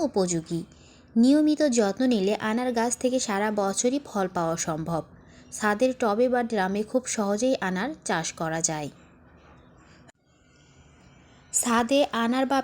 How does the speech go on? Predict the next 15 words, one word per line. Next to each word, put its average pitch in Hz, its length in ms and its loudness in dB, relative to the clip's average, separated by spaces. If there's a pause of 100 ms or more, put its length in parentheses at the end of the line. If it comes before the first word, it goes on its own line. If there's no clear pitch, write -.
বেদানার 226 520 0
চারা 214 220 0 (100)
লাগানোর 196 380 -2 (100)
জন্য 170 220 -2 (300)
বিশ 254 180 0 (120)
ইঞ্চি 247 200 0 (100)
ড্রাম 165 280 0
নিতে 160 260 -4
হবে। 160 240 0 (680)
ড্রামের 254 380 4 (100)
তলায় 196 360 4 (100)
তিন 254 200 2
থেকে 262 160 0 (120)
পাঁচটি 202 400 -2
ছিদ্র 202 220 -2